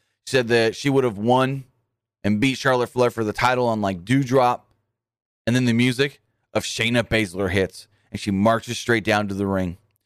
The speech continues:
Baszler put, uh, Eva Marie in the Karafuda clutch, and Marie tapped out before passing out. The crowd cheered loudly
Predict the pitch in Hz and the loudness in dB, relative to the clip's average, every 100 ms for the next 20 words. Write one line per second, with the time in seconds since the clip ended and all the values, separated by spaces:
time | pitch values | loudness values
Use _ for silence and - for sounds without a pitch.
0 | _ _ - 139 117 123 - 131 113 - | _ _ -4 -4 -2 -4 0 2 0 -4
1 | _ _ 110 107 117 123 123 117 123 120 | _ _ -2 0 2 0 0 0 0 -2
2 | - 123 110 120 104 - 139 - 107 107 | -2 -2 0 -2 -2 0 0 0 -4 0
3 | 117 110 113 101 - 120 95 _ _ _ | 0 0 -2 0 0 0 0 _ _ _
4 | _ 95 87 110 107 - 95 82 - _ | _ -2 0 0 -2 -4 -6 -6 -6 _
5 | _ _ _ - 131 110 - 120 98 92 | _ _ _ -2 -2 -2 -2 -2 -2 -6
6 | 92 95 107 127 135 101 92 52 | -4 0 2 2 0 -4 -8 -10